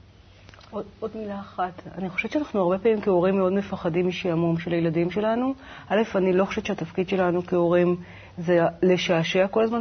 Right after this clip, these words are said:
את ה-, את הילדים, במיוחד לא אם זה אימא שנמצאת כל הזמן עם הילדים, וגם, אה, בוא נגיד, אה, יש לה גבול ליצירתיות שלה. אה, אז אני, אני חושבת שזה איזשהו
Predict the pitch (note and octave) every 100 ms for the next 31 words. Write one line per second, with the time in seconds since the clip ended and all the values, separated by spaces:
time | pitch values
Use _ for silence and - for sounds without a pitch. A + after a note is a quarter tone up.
0 | A3 A#3 A3 A3+ G#3+ G#3 G3+ A3+ B3 B3+
1 | - - - - F3 G3+ G3 G3 F#3+ F3
2 | - F#3+ F#3 F3 E3+ F3+ - F#3 F3+ F3
3 | E3+ E3+ E3+ F#3 F3+ F3 E3+ E3 - -
4 | G3 D#3+ - - - - - - - F#3+
5 | G#3 G3 F3 - - - - G3 A3 F3
6 | E3+ A3 G3 F#3 F#3 F3 E3+ F3+ F3+ F3+
7 | E3 D#3+ D#3 - - - - - - F#3
8 | F#3 - F3+ E3+ F3 F3+ F3 - F3+ F3
9 | F3+ A3 A3 - G#3 G3 F#3 F#3 F#3 -
10 | F#3+ G3+ - G#3 G3 G3 F#3+ F3+ -